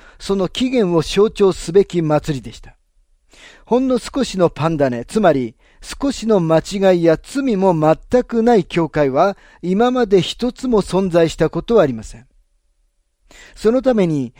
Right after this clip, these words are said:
ペンテコステの捧げ物にはパンダネが含まれているのです。また、感謝の捧げ物にもパンダネが使われていました。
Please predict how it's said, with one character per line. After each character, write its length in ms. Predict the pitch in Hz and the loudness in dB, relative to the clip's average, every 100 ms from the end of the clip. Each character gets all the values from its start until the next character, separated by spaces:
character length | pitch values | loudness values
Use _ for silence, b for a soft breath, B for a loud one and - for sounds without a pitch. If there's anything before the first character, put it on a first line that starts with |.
| b | b
ペ 140 | - 233 | 0 0
ン 60 | |
テ 140 | 233 254 | 0 -4
コ 120 | 233 | -4
ス 80 | - | -4
テ 120 | 202 | -2
の 100 | 175 | -4
捧 300 | - 165 196 | -4 -2 -2
げ 100 | 175 | -2
物 200 | 170 160 | -2 -2
に 120 | 147 | -2
は 260 | 135 170 202 b b - | 0 0 0 b b -8
パ 160 | 175 233 | -4 -2
ン 120 | 254 | -2
ダ 120 | 233 | 0
ネ 100 | 208 | 0
が 140 | 202 | 0
含 320 | 180 - 185 170 | 0 -4 -4 0
ま 80 | |
れ 100 | 170 | 0
て 140 | - 190 | 2 2
い 100 | 151 | 2
る 60 | |
の 80 | 104 | -6
で 120 | - - | -20 -20
す。 180 | - _ _ _ _ _ _ _ _ _ _ _ _ _ _ _ _ _ _ _ _ _ _ _ - B B B B | -20 _ _ _ _ _ _ _ _ _ _ _ _ _ _ _ _ _ _ _ _ _ _ _ -20 B B B B
ま 160 | 190 | 0
た、 140 | 185 185 | 2 2
感 200 | 254 277 | 0 0
謝 140 | 208 | -2
の 80 | 180 | -2
捧 300 | 165 170 202 | -2 -2 0
げ 100 | 196 | 0
物 220 | 185 180 | 0 0
に 80 | 165 | 0
も 220 | 156 214 | 2 0
パ 200 | - 170 | 0 -2
ン 140 | 220 208 | 0 0
ダ 100 | 196 | 2
ネ 80 | |
が 140 | 196 196 | 2 0
使 240 | - 180 | 0 0
わ 80 | 170 | 2
れ 100 | 165 | 2
て 120 | - | 0
い 60 | 160 | -4
ま 120 | 107 | -6
し 80 | - | -16
た。 160 | - | -20